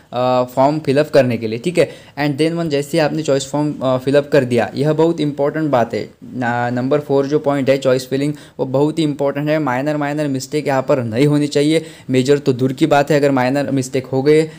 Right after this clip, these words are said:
तो आप कैप राउंड से बाहर जा सकते हो, आपका overall,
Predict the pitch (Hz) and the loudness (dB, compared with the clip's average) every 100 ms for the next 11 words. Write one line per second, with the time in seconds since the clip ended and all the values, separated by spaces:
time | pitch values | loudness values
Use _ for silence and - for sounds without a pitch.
0 | - - - 131 - 135 131 131 131 135 | -12 -6 0 0 2 0 2 0 0 -2
1 | 113 123 135 123 117 123 113 143 147 147 | -2 0 0 2 2 0 -2 0 0 2
2 | 120 123 - 139 123 123 139 | 2 2 -2 -2 0 0 0